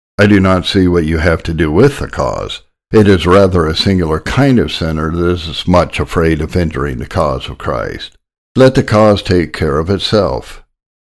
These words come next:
You cannot approach the Lord's table because you cannot feel as you think you should.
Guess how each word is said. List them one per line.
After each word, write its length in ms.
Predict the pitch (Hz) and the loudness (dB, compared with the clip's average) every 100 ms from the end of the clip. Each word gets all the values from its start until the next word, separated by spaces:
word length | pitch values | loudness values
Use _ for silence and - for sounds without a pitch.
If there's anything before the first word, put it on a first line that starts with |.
| _ | _
You 180 | - 110 | 2 2
cannot 520 | 101 - 113 101 95 | 2 -2 2 2 2
approach 460 | 90 - 110 107 - | 0 2 2 2 0
the 60 | 85 | -2
Lord's 340 | 87 85 87 | 0 0 -2
table 340 | - 110 85 | 0 2 2
because 500 | 78 90 - 85 85 | -2 -4 -2 -2 -2
you 140 | 98 90 | -2 -2
cannot 720 | - 92 87 76 62 50 - - - | -2 -4 -4 -4 -6 -10 -16 -20 2
feel 680 | 180 135 57 57 - - _ _ _ _ _ _ - | 4 4 2 -4 -8 -12 _ _ _ _ _ _ -2
as 180 | 101 110 | 0 2
you 80 | |
think 340 | 101 92 80 - | 0 -2 -6 -4
you 300 | 80 76 - _ _ _ | -4 -4 -8 _ _ _
should. 640 | - - 156 120 - - | -8 2 4 2 -2 -14